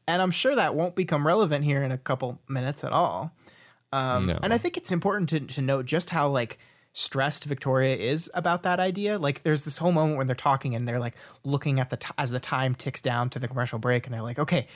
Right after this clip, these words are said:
Speaker 1: uh, i-, it's way too close. It's way too close to, to coming back for them to kick us off now. I think we're in the clear." And she's, like, really stressed about it because that would be bad.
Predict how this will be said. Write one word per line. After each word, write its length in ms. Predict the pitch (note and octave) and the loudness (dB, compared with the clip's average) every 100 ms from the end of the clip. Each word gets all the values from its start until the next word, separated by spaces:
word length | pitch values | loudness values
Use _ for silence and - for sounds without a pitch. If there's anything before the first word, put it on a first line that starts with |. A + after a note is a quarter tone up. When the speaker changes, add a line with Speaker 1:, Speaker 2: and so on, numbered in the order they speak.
| - - | -20 -10
Speaker 1:
uh, 200 | B2 B2+ - | -4 -4 -4
i-, 40 | |
it's 320 | C3 B2+ - | -8 -6 -2
way 140 | C#3 F3 | 2 4
too 140 | E3+ | 2
close. 380 | - C#3 B2 - | 2 0 2 -2
It's 100 | - | 0
way 100 | D#3+ | 0
too 120 | D#3+ | 0
close 300 | E3 E3+ D3+ - | 0 2 2 2
to, 160 | C#3+ | -2
to 200 | C3 - | 0 -2
coming 220 | - C#3+ | 0 0
back 280 | C3 C3 B2+ | 2 0 0
for 180 | - C3 | -2 0
them 160 | B2 B2 | 2 0
to 20 | - | -2
kick 120 | - | -4
us 100 | - | 0
off 160 | B2+ A#2+ | 0 0
now. 180 | A2+ A2 | -4 -4
I 60 | |
think 160 | B2 C#3 | -2 0
we're 60 | C#3 | 0
in 60 | |
the 60 | B2 | 0
clear." 260 | - C3 G2+ | -4 -4 -4
And 100 | D3+ | -2
she's, 180 | F#3 F#3+ | -2 0
like, 160 | G#3+ | 0
really 220 | G3+ C#4 | 2 2
stressed 440 | A#3 - C#4 D#4+ - | 2 0 0 0 0
about 260 | A#2 C2 | 0 -2
it 100 | - - - - - - | -6 -14 -20 -20 -16 -6
because 340 | D3 E3 C#3+ - - _ _ _ - | 2 2 2 -6 -20 _ _ _ -10
that 300 | D3+ D#3 F#3+ | -2 0 0
would 260 | F#3+ F#3+ D#3 | 2 2 4
be 140 | F3 | 2
bad. 520 | D3+ C#3 B2 - F3 | 2 2 0 -6 -10